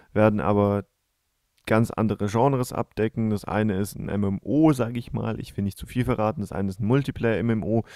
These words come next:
das andere ist ein, äh, Third-Person-Shooter, aber wenn die Zeit reif ist, werdet ihr es sicherlich von selbst erahnen können, was es ist.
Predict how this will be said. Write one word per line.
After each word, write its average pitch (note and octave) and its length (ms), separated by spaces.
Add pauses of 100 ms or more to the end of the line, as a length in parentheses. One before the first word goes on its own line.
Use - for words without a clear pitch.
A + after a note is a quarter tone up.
(200)
das - 160
andere A2+ 400
ist G#2 160
ein, F#2+ 640 (640)
äh, G2 260
Third-Person-Shooter, C3+ 1900
aber A2+ 460 (720)
wenn B2 160
die A#2+ 100
Zeit - 420
reif G#2+ 280
ist, - 320
werdet G#2 300
ihr G2+ 100
es G2 120
sicherlich G2 420
von G2 100
selbst F#2+ 600
erahnen G#2 580
können, G2 420
was G2 220
es - 120
ist. - 400